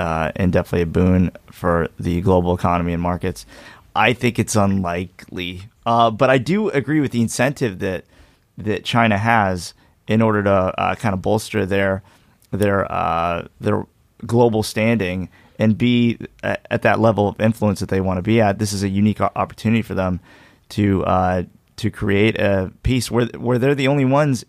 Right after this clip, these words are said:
in that opportunity to do so. There's, there's no other country that has the leverage that they, they have right now, and I, I don't know how they plan on using it.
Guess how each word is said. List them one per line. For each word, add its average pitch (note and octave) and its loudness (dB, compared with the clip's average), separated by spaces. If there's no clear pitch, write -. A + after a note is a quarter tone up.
in B2+ 0
that A#2+ 0
opportunity A2+ -2
to F#2 -6
do B2+ 0
so. F2+ -4
There's, A2 2
there's C3+ 2
no C#3+ 4
other A2+ 2
country A2+ -2
that A2 2
has A2+ 2
the G#2+ -2
leverage G#2 0
that G2 -4
they, G2+ -2
they G2+ -4
have A2+ 2
right F2+ 0
now, F2+ -2
and G2+ 0
I, G#2 2
I G#2 -2
don't G#2 0
know G#2+ 0
how G2 -4
they G2 -4
plan G2+ -4
on G2+ -2
using G#2 -2
it. - -10